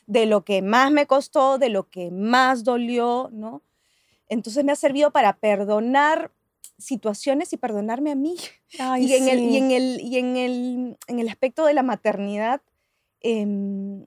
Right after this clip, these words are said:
Speaker 1: de pronto siendo una madre más joven sentía mucha culpa cuando sentía que estaba haciendo las cosas mal,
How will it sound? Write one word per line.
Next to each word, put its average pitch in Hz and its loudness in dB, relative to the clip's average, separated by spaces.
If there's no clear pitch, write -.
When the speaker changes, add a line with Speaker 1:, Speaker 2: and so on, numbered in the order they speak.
Speaker 1:
de 196 -6
pronto 247 -4
siendo 269 -4
una 269 2
madre 254 2
más 254 -2
joven 254 0
sentía 220 -2
mucha 240 -4
culpa 233 0
cuando 214 -4
sentía 202 -6
que 208 -8
estaba 208 -4
haciendo 208 -6
las 190 -10
cosas 185 -14
mal, 220 -2